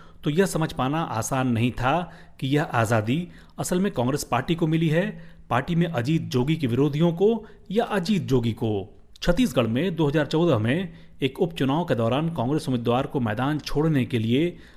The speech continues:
भाजपा से करोड़ों रुपए के कथित लेन देन का टेप सार्वजनिक होने के मामले में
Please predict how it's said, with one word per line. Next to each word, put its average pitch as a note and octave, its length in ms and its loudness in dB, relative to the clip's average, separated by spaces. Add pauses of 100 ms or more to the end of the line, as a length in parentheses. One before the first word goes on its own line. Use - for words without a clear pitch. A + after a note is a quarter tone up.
(140)
भाजपा C3+ 440 0
से G3 200 0
करोड़ों F3 520 0
रुपए C3+ 280 0
के C#3 140 -4
कथित D#3 360 -6
लेन C3 300 2
देन A#2+ 160 2
का A#2 160 0
टेप A#2+ 260 -2
सार्वजनिक A#2+ 460 -2
होने A#2+ 240 0
के A#2+ 100 -4
मामले A#2 340 2
में D3+ 260 0